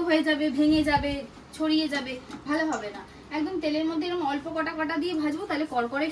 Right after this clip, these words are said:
সুন্দর ভাজাটা হবে। আর যখন মাছের ঝোলের মধ্যে দেবো না, তখন মাছগুলোও গোটা গোটা থাকবে। পুরো মাছ না হলে মাছের ঝোলটা পুরো কাটা কাটাময় হয়ে যাবে,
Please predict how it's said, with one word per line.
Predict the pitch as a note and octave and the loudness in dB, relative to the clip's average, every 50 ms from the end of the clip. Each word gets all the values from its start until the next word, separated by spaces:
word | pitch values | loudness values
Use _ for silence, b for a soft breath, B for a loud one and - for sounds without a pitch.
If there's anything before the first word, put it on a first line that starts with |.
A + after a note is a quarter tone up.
| D#4 - | 2 4
সুন্দর | D#4 D4+ D4+ D#4+ D#4 C4+ C#4 | 6 6 6 4 2 0 0
ভাজাটা | C4 A#3+ B3+ C#4 C#4 F4+ F4 G4+ | 0 0 0 -2 -2 -2 0 0
হবে। | A4 G#4+ E4 A#3 B B B B B - C4 | 0 2 0 -2 B B B B B -2 0
আর | C4+ C4+ A#3+ A3+ | 2 2 2 0
যখন | C4+ C4+ D#4 D#4+ D#4 C#4 | 0 2 4 4 6 4
মাছের | B3+ B3 - D#4 D#4 B3+ A#3 | 4 2 2 0 0 0 0
ঝোলের | B3 C4+ C#4 D4 D4+ D#4 E4 | 0 0 2 2 2 2 4
মধ্যে | E4 D4+ E4+ F#4+ D4+ D#4 | 4 2 4 4 2 0
দেবো | E4+ E4+ A#4+ B4+ | 2 0 2 2
না, | - - B B B B C#4+ | 0 -2 B B B B -4
তখন | C#4 D#4 E4 D#4 C#4+ | -2 2 4 6 6
মাছগুলোও | C4 B3+ A#3 A#3 B3 C#4+ D4 D#4 E4+ D#4 C4+ | 6 4 4 2 0 0 0 0 0 0 -2
গোটা | B3 A#3 B3+ B3 A#3 | -2 -2 -2 0 0
গোটা | A3+ A3+ A#3 A3+ - | 0 -2 -2 -6 -6
থাকবে। | A3 G#3+ G3+ G#3+ G#3 - - | -6 -8 -6 -8 -10 -8 -6
পুরো | D4+ D#4+ E4 D4+ C4+ | -6 -4 -2 -2 -2
মাছ | A3+ A3 A#3 B3 | -2 -4 -6 -6
না | C4+ B3 C4+ | -6 -4 -4
হলে | D4+ E4+ D#4+ C4 | -4 -4 -4 -4
মাছের | G#3 A3 - C#4 A#3+ | -4 -6 -8 -10 -10
ঝোলটা | C4+ C#4+ C4+ D4+ C#4+ C4+ | -10 -8 -8 -8 -8 -6
পুরো | C#4+ D4+ D4 - | -6 -8 -6 -4
কাটা | - - A3 A3+ A#3+ | -6 -4 -4 -4 -4
কাটাময় | A#3 A#3+ B3 B3+ C4 B3+ B3 B3 A#3+ A#3+ | -6 -6 -6 -8 -8 -8 -8 -6 -6 -6
হয়ে | A3 G#3 G3+ G3+ | -6 -6 -8 -10
যাবে, | G#3+ G3+ G#3+ | -10 -10 -12